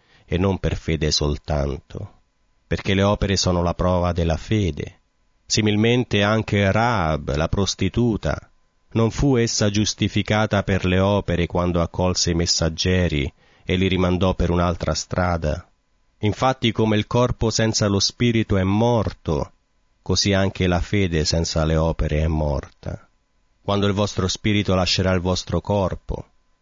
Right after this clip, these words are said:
il vostro corpo sarà morto. Il corpo senza lo spirito, morto. Così la fede, se non ha le sue opere corrispondenti, non è una vera fede,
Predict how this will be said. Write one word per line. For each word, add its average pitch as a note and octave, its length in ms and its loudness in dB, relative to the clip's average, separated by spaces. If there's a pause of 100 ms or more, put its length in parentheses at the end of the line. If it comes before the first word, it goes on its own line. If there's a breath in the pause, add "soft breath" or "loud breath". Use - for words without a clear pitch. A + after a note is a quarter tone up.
il F2+ 120 -4
vostro G2 340 0
corpo G#2+ 440 0
sarà F2+ 280 0
morto. G2 420 -2 (580)
Il G2 140 -4
corpo G#2+ 440 0
senza G#2 360 0
lo F#2 100 2
spirito, F2 800 -2 (360)
morto. - 580 -6 (600)
Così - 260 0
la G#2+ 120 2
fede, G2+ 600 -4 (540)
se - 180 -2
non A#2+ 180 2
ha C#3 100 2
le C3+ 140 2
sue B2+ 220 2
opere B2+ 380 2
corrispondenti, G#2+ 1400 -2 (500)
non G#2 200 2
è C3 80 2
una G#2 180 0
vera D#2+ 240 0
fede, - 540 -8